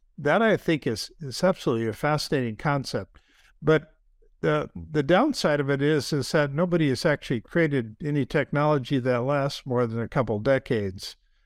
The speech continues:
um, in, in the, in the tech world. So, um,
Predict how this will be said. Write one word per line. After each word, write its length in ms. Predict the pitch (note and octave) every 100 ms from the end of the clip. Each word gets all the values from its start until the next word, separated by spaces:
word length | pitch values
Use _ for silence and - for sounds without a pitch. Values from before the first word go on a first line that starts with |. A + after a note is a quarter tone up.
| _ -
um, 500 | C3+ B2 A#2+ A2 G#2+ _ _ _ _
in, 300 | - C3 A#2+
in 280 | A#2+ C3 A#2+
the, 260 | A2+ A2 A#2
in 120 | C3
the 120 | B2+
tech 360 | - D#3 D#3 -
world. 380 | A#2+ A2 G#2+
So, 400 | - D3+ C3 A2+ - _ _ _ -
um, 520 | - B2+ A#2+ A2+ G#2